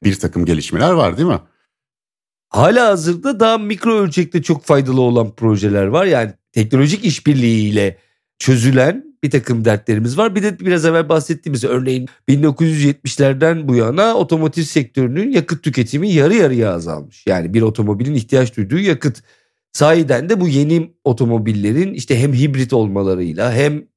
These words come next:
Speaker 2: aynı zamanda bazıları sadece elektrikli bakıyoruz ki çevreye bir faydası vesairesi var. Mesela şey seksenlerin doksanlarda hatırlayanlar bilir, bir hava kirliliği inanılmaz bir noktadaydı. Yani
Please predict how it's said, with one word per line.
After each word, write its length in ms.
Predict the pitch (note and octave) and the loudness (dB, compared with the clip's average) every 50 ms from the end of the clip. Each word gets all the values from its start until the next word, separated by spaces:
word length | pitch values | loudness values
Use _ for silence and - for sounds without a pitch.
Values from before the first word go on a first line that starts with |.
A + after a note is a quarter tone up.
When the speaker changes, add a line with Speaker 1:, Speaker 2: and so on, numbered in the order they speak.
| _ _ | _ _
Speaker 2:
aynı 180 | - A#2+ B2+ B2+ | -2 -2 -2 0
zamanda 320 | A2+ B2+ B2 B2+ B2+ A#2+ | 0 0 0 0 0 2
bazıları 320 | A#2 A#2+ A#2+ A#2 B2 B2 A2+ | 2 2 2 2 -2 -4 -4
sadece 340 | - B2+ B2 C3 C3+ A#2 A#2 | 0 0 0 0 2 0 0
elektrikli 800 | G#2 F#2 F2+ D#2+ _ _ F2 E2+ E2 - _ - F#3 A3+ A3+ A3+ _ _ _ _ _ _ _ _ | 0 -2 -4 -8 _ _ -6 -6 -6 -4 _ 0 0 0 0 -4 _ _ _ _ _ _ _ _
bakıyoruz 560 | C#3 C3+ E3+ D3 - A#3+ B3 F#3 C#3+ A#2+ - | 0 0 0 2 2 2 2 2 2 0 -2
ki 140 | - A#3 A#3 | -4 -4 -4
çevreye 440 | A3+ - F3 D#3+ D3 E3 F3 F3 D#3+ | -2 0 -2 0 2 2 0 0 -2
bir 60 | D#3+ | -4
faydası 760 | D3 _ - D3 C3+ C#3 C#3+ C#3 D3 C3+ - - F#3+ G3+ G3 | -8 _ -2 0 2 2 2 0 -2 -2 0 -2 -2 0 0
vesairesi 640 | E3 C#3 - - D3+ D3 C3+ A#2 G#2+ A2 - A3+ B3+ | -2 0 2 2 0 0 0 -2 -4 -4 -2 0 0
var. 120 | C4 E3 | 0 0
Mesela 380 | C3+ C3 B2 D#3 D#3 D#3 C3 - - _ _ _ _ _ | 0 0 0 2 2 2 0 -2 -8 _ _ _ _ _
şey 220 | - - - F3 D#3+ | -10 -2 0 0 0
seksenlerin 760 | - - D3+ C#3 - - E3+ E3 E3+ E3 E3+ E3+ F3+ F3+ E3+ | 2 0 -2 -2 2 2 2 2 2 2 0 0 0 0 0
doksanlarda 1000 | D#3 D3+ B2+ - - D#3 D3 D3 D3+ D3+ D3+ D3 C#3 D3+ D#3 D#3 D3+ C#3 - _ _ _ | 0 0 0 2 2 2 2 4 2 2 2 2 2 2 2 2 2 0 -4 _ _ _
hatırlayanlar 760 | - B2 A#2 - C#3+ C#3 C#3+ C#3+ C#3+ C#3+ C#3+ D3 D3 C#3+ C3 | -4 -4 0 2 2 2 4 4 2 2 2 0 0 0 -2
bilir, 300 | C3+ C#3+ E3 A3 G#3+ F#3 | -2 -2 -2 -4 -4 -4
bir 60 | - | -6
hava 260 | - G2 A2+ C#3 E3 D#3+ | -4 0 2 0 0 0
kirliliği 540 | - - C#3 A#2+ A#2 A#2+ D3 G#3 A#3 A3+ | -2 -4 -2 -2 -2 0 0 0 0 0
inanılmaz 640 | F#3 F#3 F#3+ F#3 G3 G3+ G3 G3+ A3+ A#3 A3 F#3 D#3+ | 0 0 0 2 0 0 2 2 2 2 2 0 -2
bir 180 | C#3+ C#3+ C3+ A#2 | -2 -2 -2 0
noktadaydı. 600 | A#2 A2 F#2+ _ A2 G2+ F2 F2+ E2+ E2+ E2 F2 | -2 -4 -4 _ -6 -4 -2 -2 -4 -4 -4 -2
Yani 480 | G#2+ A2+ A#2 A#2 A#2 B2 B2+ A#2 A2 | 0 0 2 2 2 0 0 -4 -4